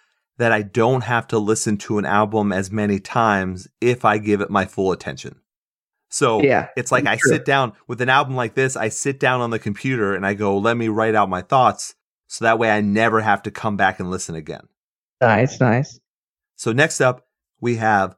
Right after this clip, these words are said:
Speaker 1: Flight Without Feathers. For me, I just said, "Horrible opening, dumb title, and techno E D M bullshit."
Speaker 2: <laughs> I didn't think about that, but yeah, the title is kind of fucking whack.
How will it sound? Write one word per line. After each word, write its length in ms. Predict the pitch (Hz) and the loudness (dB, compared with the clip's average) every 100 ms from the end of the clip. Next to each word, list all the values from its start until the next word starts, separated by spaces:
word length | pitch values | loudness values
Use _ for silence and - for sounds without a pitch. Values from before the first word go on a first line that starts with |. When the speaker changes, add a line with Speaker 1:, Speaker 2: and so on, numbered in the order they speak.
| _ _ | _ _
Speaker 1:
Flight 500 | - - 131 175 - _ | -18 -2 0 0 -6 _
Without 420 | 113 123 123 120 - | -6 -2 2 0 0
Feathers. 600 | 120 104 87 87 92 - _ _ | 2 2 0 -6 -8 -20 _ _
For 160 | - 120 | -4 -2
me, 240 | 131 151 | 0 2
I 120 | 139 | 2
just 180 | 123 120 | 0 -2
said, 320 | - 113 101 _ _ _ | 0 0 0 _ _ _
"Horrible 520 | - 143 175 151 135 | 0 2 2 2 2
opening, 500 | 117 - 104 101 107 _ _ _ _ _ - | 0 0 -2 -2 -6 _ _ _ _ _ -16
dumb 360 | 90 117 147 143 | 0 2 2 -2
title, 520 | - 101 98 98 104 _ _ _ _ _ - | 0 0 2 -2 -4 _ _ _ _ _ -2
and 340 | 117 110 107 | 0 2 0
techno 500 | - 139 135 135 127 120 | -2 -4 0 0 2 2
E 100 | 120 | -2
D 160 | 117 110 | 0 0
M 140 | 104 | 0
bullshit." 500 | 101 95 - 87 - _ _ _ _ - | 0 -2 -2 -12 -16 _ _ _ _ -10
Speaker 2:
<laughs> 380 | - - - - - - - - - - - - - - - _ _ _ _ _ _ - - - | -10 -8 -4 -4 -2 -6 -6 -14 -10 -8 -10 -16 -16 -18 -18 _ _ _ _ _ _ -12 -4 0
I 100 | 123 | 2
didn't 180 | 151 170 | 4 2
think 160 | 123 127 | 4 4
about 260 | 123 123 | 4 2
that, 180 | 117 117 | 2 2
but 100 | - 131 | 4 4
yeah, 160 | 131 131 | 4 4
the 120 | 135 | 2
title 320 | - 131 131 | 2 2 4
is 100 | 127 | 2
kind 200 | - 123 | 2 2
of 100 | 123 | 2
fucking 220 | 127 127 123 | -2 -4 0
whack. 300 | 123 127 | 0 0